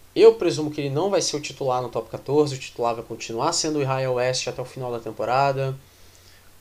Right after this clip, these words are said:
Talvez o Popelin reveze com o Júlio Plisson, né, no banco de reservas.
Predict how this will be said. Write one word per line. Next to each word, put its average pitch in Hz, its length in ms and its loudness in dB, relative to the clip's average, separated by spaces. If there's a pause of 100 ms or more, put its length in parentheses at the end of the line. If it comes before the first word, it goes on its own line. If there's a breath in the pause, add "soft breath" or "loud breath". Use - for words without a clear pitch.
(140)
Talvez 170 960 4
o 143 420 -2
Popelin 135 500 -2
reveze 135 680 0
com 147 220 -2
o 147 80 -4
Júlio 135 280 -6
Plisson, 139 720 -4 (400)
né, 123 540 -4
no 123 80 -6
banco 127 280 -4
de 117 120 -10
reservas. 135 1080 -2